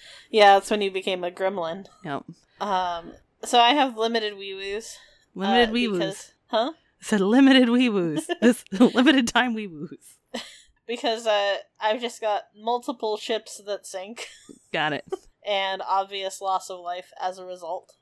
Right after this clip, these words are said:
Speaker 1: Um, so Violet Constance Jessup was born on October second, eighteen eighty-seven, near Bahia Blanca, Argentina, to Irish immigrants William and Catherine. And I went on a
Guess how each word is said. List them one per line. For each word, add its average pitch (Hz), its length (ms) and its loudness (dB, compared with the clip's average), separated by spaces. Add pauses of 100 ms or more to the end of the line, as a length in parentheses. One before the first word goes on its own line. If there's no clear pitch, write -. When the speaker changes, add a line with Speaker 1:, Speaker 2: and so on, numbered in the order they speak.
(140)
Speaker 1:
Um, 185 440 -4 (180)
so 208 640 -4
Violet 233 520 -2
Constance 202 760 -12 (160)
Jessup 180 480 -8 (160)
was 202 220 -12
born 190 340 -10
on 185 180 -10
October 226 460 -10
second, 185 540 -10 (480)
eighteen 240 420 -14
eighty-seven, 185 800 -10 (420)
near 196 280 -14
Bahia 202 580 -4
Blanca, 190 640 -10
Argentina, 185 840 -12 (100)
to - 80 -18 (100)
Irish 202 380 -6 (100)
immigrants 180 600 -14
William 190 420 -12
and 185 140 -20
Catherine. - 560 -12 (260)
And 190 480 -6
I 214 120 0
went 240 180 -4
on 233 200 -2
a 208 200 -6